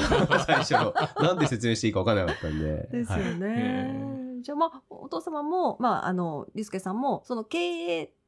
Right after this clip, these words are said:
Speaker 2: 者として、そのお寿司屋さんをしてらっしゃるという
Speaker 1: そうですね。
Speaker 2: ことですよね。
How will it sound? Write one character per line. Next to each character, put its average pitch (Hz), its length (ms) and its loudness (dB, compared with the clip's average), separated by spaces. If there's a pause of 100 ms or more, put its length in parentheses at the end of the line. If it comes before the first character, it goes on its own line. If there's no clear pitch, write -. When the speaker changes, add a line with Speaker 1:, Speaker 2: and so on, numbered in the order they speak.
(120)
Speaker 2:
者 392 160 -4
と 392 120 -4
し - 120 -8
て、 - 140 -20
そ 302 120 -2
の 196 200 0
お - 40 -10
寿 165 120 -4
司 160 100 -6
屋 139 80 -6
さ 139 120 -10
ん 165 60 -4
を 320 160 0
し - 100 -8
て 156 100 -2
ら 143 100 -2
っ - 20 -6
し - 100 -10
ゃ 254 60 -2
る 285 140 0
と 135 100 -10
い - 140 -10
う - 40 -12 (460)
Speaker 1:
そ - 120 0
う 110 40 2
で 80 40 -2
す 87 100 -8
ね。 80 120 -4
Speaker 2:
こ - 120 -6
と - 120 -2
で 143 100 -6
す - 140 -12
よ 151 80 -10
ね。 170 160 -2